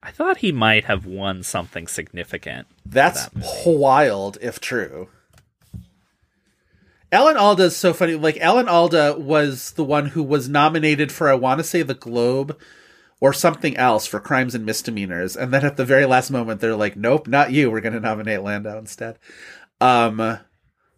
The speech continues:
Speaker 2: let's see. Awards and nominations for Mister Alan Alda. Good thing I M D B doesn't hide everything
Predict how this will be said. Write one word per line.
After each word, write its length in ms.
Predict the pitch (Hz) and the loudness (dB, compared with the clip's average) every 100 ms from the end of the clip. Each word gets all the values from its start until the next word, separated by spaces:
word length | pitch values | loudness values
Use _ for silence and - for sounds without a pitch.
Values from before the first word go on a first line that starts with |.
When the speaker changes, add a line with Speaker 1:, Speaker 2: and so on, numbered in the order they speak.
| _ | _
Speaker 2:
let's 200 | 123 - | -10 -8
see. 280 | - 95 87 | -6 -6 -6
Awards 520 | 85 101 143 180 180 170 | -8 -2 2 4 2 -2
and 100 | 147 | -2
nominations 1300 | 127 127 113 95 92 - 90 90 87 95 - - - _ | 0 0 -2 -4 -4 -4 -6 -8 -12 -10 -10 -12 -16 _
for 280 | - - 82 | -16 -10 -10
Mister 800 | 101 143 - - 135 139 139 135 | -4 -4 -4 -2 2 4 2 0
Alan 680 | 87 90 95 92 92 92 95 - | -2 0 0 -4 -8 -10 -14 -16
Alda. 640 | - - - - - - _ _ _ _ _ _ _ _ _ _ _ - | -16 -16 -16 -16 -16 -16 _ _ _ _ _ _ _ _ _ _ _ -10
Good 160 | - - | -8 -4
thing 160 | 117 | -2
I 140 | 131 127 | 2 2
M 100 | 117 | 0
D 120 | 117 | -4
B 160 | 107 104 | -4 -4
doesn't 340 | 101 101 - | -4 -4 -8
hide 640 | - - 117 110 110 107 | -8 0 4 4 4 0
everything 840 | 95 110 104 98 101 92 92 95 | 0 -2 -2 -6 -4 -6 -6 -8